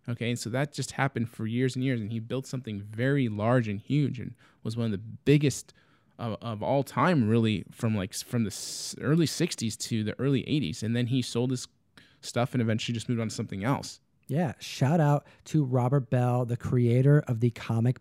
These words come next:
Speaker 2: book bag. So cool. I love hearing this kind of history of our, uh, I don't know,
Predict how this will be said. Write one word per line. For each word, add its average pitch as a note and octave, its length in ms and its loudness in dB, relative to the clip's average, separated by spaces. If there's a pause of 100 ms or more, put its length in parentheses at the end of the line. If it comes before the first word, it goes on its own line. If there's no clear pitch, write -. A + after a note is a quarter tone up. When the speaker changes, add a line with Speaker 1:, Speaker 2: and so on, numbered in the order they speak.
Speaker 2:
book A2+ 300 -2 (240)
bag. F#2+ 640 -8 (440)
So F3+ 400 8
cool. A2+ 400 4 (280)
I D#3+ 80 6
love E3 180 10
hearing C#3+ 240 8
this C3+ 120 4
kind C3+ 140 2
of A2 80 0
history A2+ 540 0 (320)
of A#2 220 2
our, A2+ 200 4
uh, G2+ 260 0 (580)
I F3+ 60 4
don't G3 120 8
know, C3+ 240 4